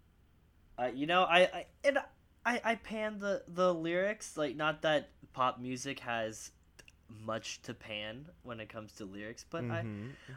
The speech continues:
Speaker 1: I
Speaker 2: mm-hmm.
Speaker 1: did pan the idea. But I, um, kind of in the same vein of how I like, um,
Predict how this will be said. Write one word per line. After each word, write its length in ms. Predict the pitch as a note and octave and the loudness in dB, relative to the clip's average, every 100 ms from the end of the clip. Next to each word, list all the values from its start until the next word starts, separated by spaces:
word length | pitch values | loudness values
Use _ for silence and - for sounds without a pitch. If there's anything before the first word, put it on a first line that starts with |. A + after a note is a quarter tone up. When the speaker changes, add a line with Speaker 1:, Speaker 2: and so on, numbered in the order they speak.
| A#2 | 0
Speaker 1:
I 100 | D#3 | 2
Speaker 2:
mm-hmm. 80 | D#3 | 2
Speaker 1:
did 200 | D#3 D3+ | -2 -4
pan 340 | D#3+ D#3 D3 C3+ | -6 -4 -4 -4
the 160 | C#3 | -2
idea. 680 | B2+ C3 A#2 B2+ C3 C#3+ D3 | -2 -4 -6 -6 -2 0 0
But 200 | E3 D3 | 0 0
I, 280 | D#3 D3+ C#3 - - - - _ | 0 0 -2 -10 -20 -20 -20 _
um, 440 | C#3+ C#3+ C#3+ C3 A#2+ | 2 4 2 -2 -6
kind 260 | D#3+ E3 E3 | 0 2 2
of 120 | D#3 | 0
in 100 | D3+ | -2
the 80 | C#3+ | -4
same 360 | - D#3 D#3 C3+ | -2 0 0 -2
vein 440 | C#3 C#3 C#3+ C#3 | 0 0 0 -2
of 160 | C3+ A2+ | -2 0
how 240 | C3 C3 | 2 4
I 100 | B2 | 4
like, 460 | A#2+ A#2 A#2 - - | 2 0 -2 -6 -8
um, 520 | B2 A#2 A2 G#2+ G#2 | -2 -2 0 -4 -8